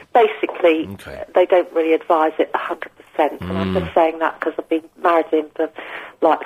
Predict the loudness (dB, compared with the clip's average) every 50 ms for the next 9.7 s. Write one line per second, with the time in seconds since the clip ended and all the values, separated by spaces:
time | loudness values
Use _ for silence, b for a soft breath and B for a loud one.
0 | 0 2 2 2 2 0 -2 0 2 4 4 2 2 0 -2 -4 -2 -2 -2 2
1 | 2 2 0 0 -2 -6 -2 0 0 0 0 -2 -2 -2 -2 -2 -4 -6 -6 -6
2 | -4 0 0 2 2 4 4 4 4 4 4 4 2 2 0 0 0 2 2 2
3 | 2 0 -2 -4 -8 B B B 0 2 4 2 2 2 2 0 0 2 2 2
4 | 2 2 2 2 0 -2 -2 -2 0 2 4 2 2 2 0 -2 -4 -2 -2 -2
5 | -2 0 0 0 0 2 0 -2 -2 0 2 2 2 2 0 -4 -6 -8 -4 2
6 | 4 4 4 4 2 0 0 2 2 2 2 2 2 4 4 2 4 4 4 4
7 | 4 2 2 2 0 0 0 -2 -4 -4 -4 -6 _ -4 -4 -4 -6 _ _ _
8 | _ _ _ _ _ _ -20 -20 -20 -20 -20 -20 -20 -20 _ _ -18 -14 -8 -6
9 | -4 -2 0 0 -2 -2 -4 -8 -12 -12 -12 -14 -16